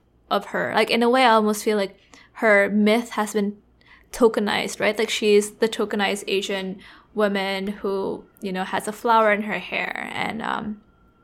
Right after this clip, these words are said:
has been built up into this myth, right? Like, so that I just think it's a good lesson for press and, and the international community to be careful about tokenizing people without really scrutinizing everything about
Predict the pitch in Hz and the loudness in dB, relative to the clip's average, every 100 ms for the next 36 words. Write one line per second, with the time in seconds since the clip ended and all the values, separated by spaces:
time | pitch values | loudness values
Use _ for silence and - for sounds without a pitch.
0 | - - - - 214 - 208 190 202 196 | -20 -20 -6 -2 -2 -2 -4 -2 0 -2
1 | 190 - - - 208 208 - - - - | -2 -6 -6 -8 -8 -6 -8 -8 -10 -12
2 | - - - - - - - 165 185 - | -12 -6 -6 -8 -12 -12 -4 -2 -2 -2
3 | 220 233 - - - - 254 220 226 233 | -2 -4 -8 -16 -20 -2 0 2 0 0
4 | 214 208 185 208 214 202 202 196 190 185 | 0 -2 -4 -4 -4 -6 -2 0 0 -4
5 | - 196 208 - 196 185 - 202 208 208 | -4 -4 -4 -8 -8 -8 -6 -6 -6 -6
6 | 196 - 202 214 202 220 220 226 214 196 | -6 -6 -10 -8 -6 -6 -8 -10 -10 -8
7 | - - - - 190 - - - _ - | -8 -6 -4 -2 -4 -4 -12 -20 _ -6
8 | 220 220 202 196 202 196 185 208 - 220 | -4 -2 0 0 -2 -4 -4 -8 -10 -6
9 | 247 269 262 214 180 220 208 196 - - | 0 0 0 0 -2 -4 -6 -6 -6 -6
10 | 202 196 190 202 185 185 - 196 202 - | -6 -6 -8 -6 -6 -6 -8 -8 -10 -10
11 | - 220 - - | -10 -6 -6 -6